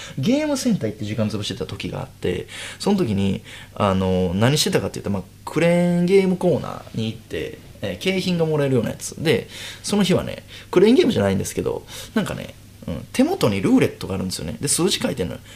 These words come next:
プラス一、プラス二、プラス三、マイナス一、マイナス二みたいな。うん、で、これが何かって言ったら、まあ、いろんな景品が六つぐらい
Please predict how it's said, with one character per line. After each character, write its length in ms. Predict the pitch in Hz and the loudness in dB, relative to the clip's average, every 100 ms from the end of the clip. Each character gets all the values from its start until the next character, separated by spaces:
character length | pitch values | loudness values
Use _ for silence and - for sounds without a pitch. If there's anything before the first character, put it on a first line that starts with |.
| - | -8
プ 120 | - | 0
ラ 100 | 156 | 2
ス 120 | 147 | 2
一、 160 | 139 101 | 0 0
プ 120 | 110 | 0
ラ 100 | 101 | 0
ス 160 | 101 98 | 0 -4
二、 100 | 92 | -4
プ 120 | 107 | -2
ラ 100 | 95 | -2
ス 60 | - | -4
三、 360 | - 82 85 - - - - | -6 -6 -8 -10 -16 -10 2
マ 120 | 123 | 4
イ 40 | |
ナ 100 | 117 | 4
ス 100 | 110 104 | 2 -2
一、 120 | 95 | -2
マ 140 | 95 | -2
イ 40 | 92 | -2
ナ 80 | |
ス 120 | 90 85 | -4 -4
二 80 | |
み 100 | 92 | -6
た 80 | - | -8
い 80 | - | -12
な。 100 | - - - - - | -14 -18 -16 -6 -4
う 40 | |
ん、 40 | |
で、 60 | 147 | 0
こ 80 | 226 | 2
れ 100 | 175 | 2
が 40 | |
何 300 | 101 131 262 | 4 4 4
か 100 | - | 0
っ 20 | - | -4
て 80 | |
言 20 | - | -4
っ 20 | |
た 60 | |
ら、 60 | 82 | 0
ま 80 | 107 | 2
あ、 20 | |
い 60 | 180 | 2
ろ 100 | 349 | 0
ん 40 | |
な 80 | 269 | 0
景 180 | 113 98 | 0 -2
品 160 | 98 | -2
が 80 | 92 | 0
六 180 | 113 180 | 0 -2
つ 180 | - 180 | -4 -6
ぐ 60 | |
ら 80 | |
い 80 | - | -6